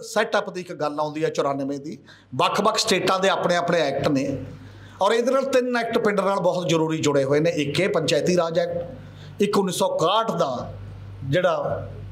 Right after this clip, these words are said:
ਸ਼ਾਮ ਨਾਲ ਜ਼ਮੀਨ ਨਾਲ ਸੰਬੰਧਿਤ ਹੈ ਉਹ act, ਤੇ ਇੱਕ ਮਨਰੇਗਾ ਦਾ।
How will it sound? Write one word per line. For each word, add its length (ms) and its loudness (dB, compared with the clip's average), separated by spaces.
ਸ਼ਾਮ 300 0
ਨਾਲ 340 0
ਜ਼ਮੀਨ 360 0
ਨਾਲ 180 2
ਸੰਬੰਧਿਤ 520 2
ਹੈ 340 -4
ਉਹ 220 4
act, 240 0
ਤੇ 60 4
ਇੱਕ 300 2
ਮਨਰੇਗਾ 540 0
ਦਾ। 220 -2